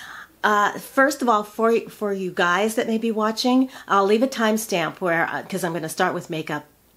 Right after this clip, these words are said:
but I'll leave a timestamp where you can find the actual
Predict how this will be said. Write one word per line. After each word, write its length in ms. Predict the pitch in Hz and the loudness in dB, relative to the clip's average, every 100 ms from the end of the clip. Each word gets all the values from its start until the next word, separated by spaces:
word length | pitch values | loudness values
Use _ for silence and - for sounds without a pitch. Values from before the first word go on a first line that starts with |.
| _ _ _ - | _ _ _ -14
but 140 | - 170 | -4 -2
I'll 80 | |
leave 160 | 170 185 | 0 0
a 60 | 208 | 0
timestamp 640 | 208 185 180 185 160 151 | -2 -2 -2 -4 -4 -4
where 480 | - 165 165 165 160 - - | -6 -4 -2 -2 -6 -10 -8
you 120 | 180 | -4
can 160 | 185 165 | -4 -2
find 320 | 170 156 151 | 0 0 -2
the 120 | 156 | -4
actual 600 | 147 143 - 156 151 151 | -4 -4 -4 -4 -4 -8